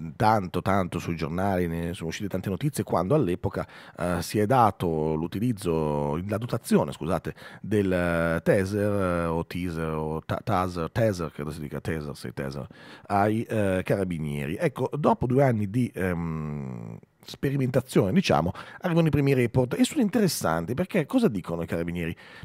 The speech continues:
Il taser fondamentalmente è fatto per non usarlo. Questo dicono, è stato impiegato solo ventisette volte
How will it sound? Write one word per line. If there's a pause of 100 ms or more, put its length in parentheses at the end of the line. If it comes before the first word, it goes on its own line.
(160)
Il
taser
fondamentalmente
è
fatto
per
non
usarlo. (580)
Questo
dicono,
è
stato
impiegato
solo
ventisette
volte